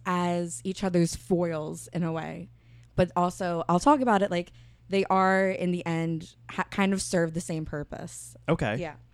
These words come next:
Speaker 1: Um, but, it, like, starting off, I guess, with the Jap, the, uh, origin of it was early twentieth century, but it was then known as the ghetto girl. And that was kind of described as, like, a young unmarried woman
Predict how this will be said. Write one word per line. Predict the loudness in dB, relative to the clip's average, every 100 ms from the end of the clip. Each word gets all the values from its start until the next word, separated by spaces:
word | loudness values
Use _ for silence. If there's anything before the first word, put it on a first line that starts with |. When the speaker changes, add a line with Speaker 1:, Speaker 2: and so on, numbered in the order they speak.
| -20 -20 -20 -20 -16 -6
Speaker 1:
Um, | -4 -2 -4 -6 -8 -14 _ 4
but, | 6
it, | 6 2 0
like, | 0
starting | 2 2 4 6
off, | 6 4
I |
guess, | 4 4 2
with | 2 2 2 -6 -2
the | 2
Jap, | 6 6 4
the, | 0 -2 -4 -4
uh, | -2 0 0 -2 -6 -12 -20 -20 _ -20 -20 -2
origin | 6 6 6 4
of | 6
it | 4
was | 2 2
early | 6 8 8
twentieth | 6 4 6 4
century, | 4 0 2 4 4
but | 6 6
it | 4
was | 0 2
then | 2 4
known | 4 2 0
as | -4 -6 -8 -8
the |
ghetto | -4 0 2 2
girl. | 4 4 4 0 -10 -20 -16 0
And | 2
that | 2
was | 0
kind | -2 0
of | 0
described | -2 0 2 4 2 0
as, | -2
like, | -2
a | -2
young | 0 0 0 -2
unmarried | 0 2 2 2 2 2
woman | 2 2 2 0